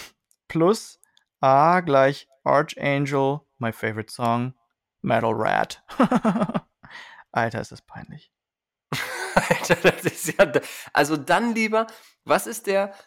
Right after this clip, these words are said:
Speaker 2: wie würde man, pass auf, die Top-Liste der Namen, die man lieber hätte als diesen Namen.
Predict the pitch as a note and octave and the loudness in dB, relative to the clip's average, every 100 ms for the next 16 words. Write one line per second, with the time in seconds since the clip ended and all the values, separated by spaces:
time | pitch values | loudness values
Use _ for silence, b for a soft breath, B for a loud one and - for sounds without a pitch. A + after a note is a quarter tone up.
0 | - B2+ G#3+ A3+ A3 G#3 G3+ F3+ A2+ - | -16 -6 -4 2 2 2 0 2 2 2
1 | B B B B _ _ D3 - _ - | B B B B _ _ -10 -10 _ 0
2 | A3+ - F#3 - E3+ D#3 D3 D3 D#3+ E3 | 0 2 -2 -2 0 2 6 4 4 0
3 | D#3 D3+ C#3 C3 G3 G3+ F3 F#3 F3 - | -2 2 2 2 2 2 2 0 0 2
4 | C#3 - - D#3 C#3 A#2 G#2+ F#2 | 0 -2 -6 -2 2 4 4 2